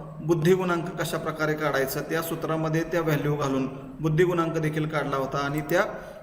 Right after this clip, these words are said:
बुद्धिगुणांकावरून मग निष्कर्ष देखील काढला होता की तो जो बुद्धिगुणांक आलेला आहे त्याच्यावरून ती प्रदीप नावाची व्यक्ती जी आहे ती सामान्य बुद्धिमत्तेची आहे किंवा हुशार बुद्धिमत्तेची आहे.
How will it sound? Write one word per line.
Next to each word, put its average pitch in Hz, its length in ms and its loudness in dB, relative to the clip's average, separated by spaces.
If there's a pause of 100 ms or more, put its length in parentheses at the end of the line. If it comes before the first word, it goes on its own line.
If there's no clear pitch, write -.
(300)
बुद्धिगुणांकावरून 165 1000 4
मग 202 180 -2
निष्कर्ष 180 400 -2
देखील 175 300 0
काढला 151 320 2
होता 139 220 0
की 135 140 -4
तो 175 300 -2
जो 170 120 0
बुद्धिगुणांक 156 640 2
आलेला 135 280 4
आहे 123 180 2 (360)
त्याच्यावरून 160 540 2
ती - 380 -4
प्रदीप 165 400 2
नावाची 151 380 2
व्यक्ती 151 300 0
जी 143 120 -2
आहे 127 240 2
ती 151 220 -4
सामान्य 147 520 0
बुद्धिमत्तेची 139 680 -2
आहे 143 240 2 (360)
किंवा 147 180 0
हुशार 151 340 2
बुद्धिमत्तेची 139 640 -2
आहे. 123 240 0